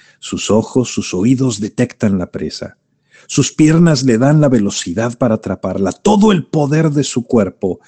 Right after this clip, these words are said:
es parte de este terrible salto de muerte.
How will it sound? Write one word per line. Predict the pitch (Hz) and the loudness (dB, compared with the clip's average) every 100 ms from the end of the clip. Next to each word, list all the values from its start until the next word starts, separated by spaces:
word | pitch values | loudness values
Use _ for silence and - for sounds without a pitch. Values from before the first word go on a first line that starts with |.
| - - | -20 -8
es | 107 - - | -6 -4 -6
parte | 117 117 113 113 | -4 -4 -2 -2
de | 110 | -2
este | - - 110 | -4 -6 -8
terrible | - 90 - 139 139 139 131 | -8 -10 -8 -4 -4 -4 -4
salto | - 104 101 - 101 | -4 -4 -4 -4 -4
de | 95 | -4
muerte. | 92 85 - - - | -4 -6 -8 -14 -16